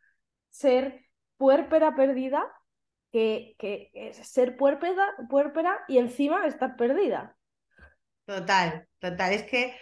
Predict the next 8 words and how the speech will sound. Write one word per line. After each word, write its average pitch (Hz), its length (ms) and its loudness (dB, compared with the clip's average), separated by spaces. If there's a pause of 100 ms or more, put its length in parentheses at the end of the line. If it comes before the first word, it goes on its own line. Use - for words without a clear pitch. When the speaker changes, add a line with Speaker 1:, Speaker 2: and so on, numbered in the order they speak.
(160)
Speaker 2:
me 208 80 -2
encantan 247 260 2
los 269 100 2
juegos 214 220 2
de 196 100 0
palabras, 143 480 0
¿no? 226 220 -8
Siempre, 208 960 2